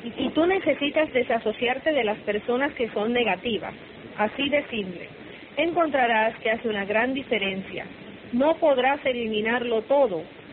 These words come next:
Dije evitarlo, no eliminarlo. Periódicos. Hablando de negativo, ¿han mirado la primera página de los periódicos? Las cosas que no son positivas no te motivan.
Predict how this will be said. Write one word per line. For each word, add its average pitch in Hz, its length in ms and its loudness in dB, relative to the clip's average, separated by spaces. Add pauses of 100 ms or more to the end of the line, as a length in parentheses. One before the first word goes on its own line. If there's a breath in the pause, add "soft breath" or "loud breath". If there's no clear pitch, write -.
Dije 302 380 2
evitarlo, 208 800 2
no 254 320 4
eliminarlo. 190 680 -2 (680)
Periódicos. 226 640 2 (360)
Hablando 302 420 2
de 311 120 0
negativo, 196 680 -2 (140)
¿han 269 140 0
mirado 320 320 2
la 285 140 2
primera 285 360 -2
página 311 360 -2
de 294 80 2
los 294 120 0
periódicos? 311 600 0 (500)
Las 277 200 2
cosas 349 420 2
que 254 160 2
no 311 300 2
son 339 200 -2
positivas 294 720 0
no 220 300 4
te 233 140 0
motivan. 302 520 0